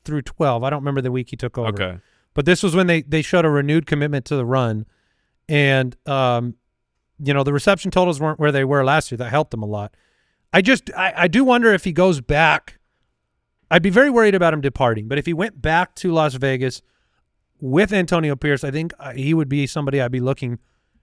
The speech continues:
Speaker 1: to add as a value running back.
Speaker 2: Do you, the, do you not have concerns for the, the breakout of Zamir White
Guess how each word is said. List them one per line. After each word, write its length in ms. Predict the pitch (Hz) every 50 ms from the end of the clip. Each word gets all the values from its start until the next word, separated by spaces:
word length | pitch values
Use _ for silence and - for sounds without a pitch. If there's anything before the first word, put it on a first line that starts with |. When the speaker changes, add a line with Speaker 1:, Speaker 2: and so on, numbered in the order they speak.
| _ _ _
Speaker 1:
to 560 | - - - 139 131 131 127 127 123 117 123 - _ _ _ _ _ _ -
add 360 | 151 143 147 147 147 143 135
as 120 | 131 120
a 80 | 127 131
value 460 | 120 104 110 120 117 127 123 117 120
running 200 | 117 113 101 101
back. 160 | 95 - - _ _ _ -
Speaker 2:
Do 80 | - 127
you, 120 | 123 120
the, 540 | 110 117 123 123 123 120 117 113 113 104 - _ _ _ _ _ _ _ _ - 71 -
do 80 | 117 117
you 160 | 117 117 117 107
not 260 | 117 113 113 110 107
have 200 | 110 113 107 -
concerns 480 | - 107 101 - - 120 117 110 104
for 540 | - - - 117 110 107 104 101 101 98 98 _ _ _ _ _ _ _ - - - _
the, 300 | - 113 113 107 104 87 - 104
the 100 | 117 104
breakout 420 | 98 123 120 117 - 131 117 117
of 80 | 113 101
Zamir 380 | 101 110 107 104 107 107 104 101
White 380 | 101 107 120 139 147 - -